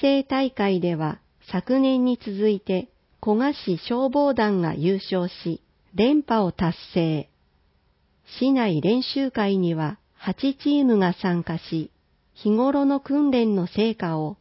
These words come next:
存分に発揮しました。写真、県西大会で優勝を果たした、十四、十五、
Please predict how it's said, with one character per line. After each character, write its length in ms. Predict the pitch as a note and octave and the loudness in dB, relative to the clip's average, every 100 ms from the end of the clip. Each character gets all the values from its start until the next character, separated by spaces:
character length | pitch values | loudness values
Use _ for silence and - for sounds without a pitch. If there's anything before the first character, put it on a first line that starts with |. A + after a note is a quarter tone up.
| - | -4
存 280 | F3+ A#3+ C4 | 0 2 2
分 260 | C4+ C4+ | 2 2
に 140 | C4 B3+ | 2 0
発 240 | - A3+ - | -2 -6 -4
揮 120 | A#3 | -6
し 160 | - | -2
ま 140 | A3 A3 | 0 0
し 140 | - | -2
た。 220 | F3+ D#3+ _ _ _ _ _ _ _ _ _ _ _ _ _ - | -2 -2 _ _ _ _ _ _ _ _ _ _ _ _ _ -4
写 120 | G3+ G3 - | -2 0 2
真、 340 | A3+ G#3+ G#3 _ _ _ _ _ _ _ _ | 4 4 0 _ _ _ _ _ _ _ _
県 280 | - B3 D4 | -2 2 2
西 260 | - C#4+ C#4+ | 4 2 2
大 260 | - C#4 | 2 0
会 320 | C4+ G3+ F#3+ E3 | 0 2 2 2
で 260 | E3+ D3+ - | 2 0 -2
優 180 | F#3+ C4 | 0 0
勝 320 | - C4+ B3+ | 0 2 2
を 120 | B3 | 2
果 140 | A#3 | 0
た 160 | G#3+ G#3+ | -2 -2
し 140 | - - | -4 -6
た、 220 | D#3+ - _ _ _ _ | -6 -6 _ _ _ _
十 300 | - A3 B3+ | -2 0 0
四、 340 | B3 A#3+ F#3+ C#3 _ _ - | 0 2 0 -2 _ _ -16
十 320 | E3+ G#3+ A#3 | -2 0 2
五、 300 | G#3 G3+ G3 | 0 0 -2